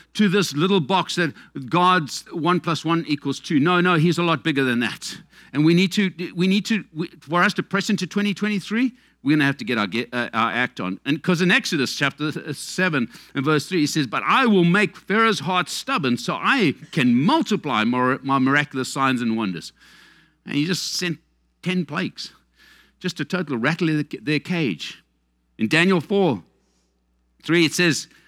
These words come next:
"How great is, is his signs and how powerful is his, his wonders." Daniel knew about that. I mean, the boys thrown in the lion's den. That's when you really want God's power to come on, co-, come to the scene.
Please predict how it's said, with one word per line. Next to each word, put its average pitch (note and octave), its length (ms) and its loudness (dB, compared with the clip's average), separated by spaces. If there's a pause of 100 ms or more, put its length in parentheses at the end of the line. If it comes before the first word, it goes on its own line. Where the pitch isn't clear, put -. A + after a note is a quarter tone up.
(120)
"How F#3+ 180 4
great F3 400 2
is, E3+ 320 -2
is D#3 220 0
his D3 180 0
signs F#3 360 0
and C3+ 100 0
how E3 160 0 (100)
powerful F#3 460 2
is F3+ 160 0
his, E3+ 200 -2 (200)
his E3+ 200 2
wonders." E3+ 340 -2
Daniel G3+ 300 0
knew G#3 220 2
about C#3+ 300 -4
that. E2 200 -12 (640)
I F2+ 60 -6
mean, G3+ 160 2
the F#3 40 4
boys G3+ 320 0
thrown G3+ 180 0
in G3+ 100 0
the F3+ 80 2
lion's G#3+ 360 2
den. G2 280 -6 (1080)
That's G#3 220 -2
when A3 100 2
you G#3 140 2
really A#3 180 4
want F#3 240 0
God's E3 260 0
power C#3 300 0
to A2 60 -2
come C#3 240 0
on, A#2 260 -2
co-, C3+ 220 -4
come D3+ 200 -2
to C3+ 120 -2
the A2+ 80 -4
scene. D2+ 320 -8